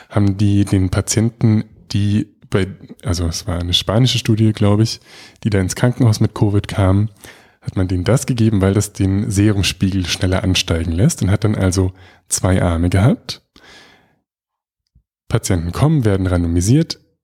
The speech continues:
Eine Gruppe kriegt, äh, eben verblindet dieses Vitamin, äh, D Vorläuferpräparat,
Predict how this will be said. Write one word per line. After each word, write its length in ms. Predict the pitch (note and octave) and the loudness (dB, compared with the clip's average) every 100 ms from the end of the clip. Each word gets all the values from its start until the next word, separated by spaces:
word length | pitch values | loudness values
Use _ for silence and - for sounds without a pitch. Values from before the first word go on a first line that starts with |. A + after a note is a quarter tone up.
| _ _ _ | _ _ _
Eine 240 | G#2+ A2 | 0 2
Gruppe 340 | A2+ G2+ - G2+ | 0 -2 0 -2
kriegt, 500 | - G2 - - - | -2 -4 -4 -12 -4
äh, 160 | G2 F2+ | 0 0
eben 180 | F#2+ F2+ | 0 -4
verblindet 800 | - E2 F#2+ C3 C3 B2+ - - - - - _ _ - | -6 -2 0 2 2 0 -4 -10 -18 -20 -20 _ _ -2
dieses 480 | G2+ F#2+ - - - | -2 0 -4 -4 -4
Vitamin, 440 | G2+ F#2+ F#2 F2+ - - - | -2 -2 -2 -2 -8 -12 -4
äh, 240 | G2+ F2+ | 0 0
D 200 | F2+ F#2 | -2 -4
Vorläuferpräparat, 1500 | F2+ - C3+ B2+ B2 B2 A2+ G#2+ G#2 A2 - G2 F2+ G2 - | -2 0 2 4 2 2 2 2 2 -2 0 0 2 2 0